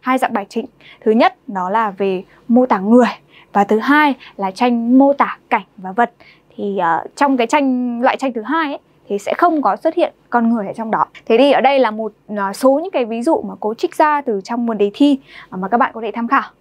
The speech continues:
Ờ, đây các bạn xem này, ờ, chúng ta thấy là có, trong bức tranh có hai người đúng không?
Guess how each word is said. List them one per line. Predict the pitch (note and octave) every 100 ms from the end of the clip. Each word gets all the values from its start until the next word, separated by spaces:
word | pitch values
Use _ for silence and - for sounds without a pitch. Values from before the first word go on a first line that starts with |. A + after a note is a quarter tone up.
| _ _ - -
Ờ, | G3+ G3
đây | - E4
các | D#4+ E4+
bạn | -
xem | B3+ C4+
này, | A#3+ - _
ờ, | - A3
chúng | G#3+
ta | C#4
thấy | C#4 G#3+
là | A#3+
có, | B3 G3 F#3 F#3+ -
trong | D#4
bức | C#4
tranh | D#4 B3+
có | F#3+
hai | F#3 C#4 D#4
người | D#4+ C4+ G3+
đúng | F#3+ G#3
không? | D4